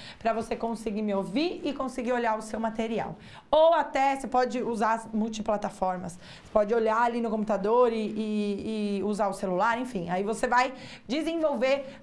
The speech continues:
a sua técnica, como que é melhor pra que você consiga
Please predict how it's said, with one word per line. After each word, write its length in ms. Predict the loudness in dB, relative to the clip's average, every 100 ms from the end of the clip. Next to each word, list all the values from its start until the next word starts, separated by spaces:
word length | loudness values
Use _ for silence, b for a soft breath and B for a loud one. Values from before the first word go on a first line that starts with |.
| 0
a 140 | 0 2
sua 320 | 0 2 2
técnica, 500 | 0 -2 0 -2 -2
como 300 | -2 -2 -2
que 160 | -2
é 60 | -2
melhor 520 | 0 0 0 2 2
pra 160 | 0 -6
que 80 | -4
você 300 | -4 -4 -4
consiga 640 | -4 -4 -4 -2 -2 -2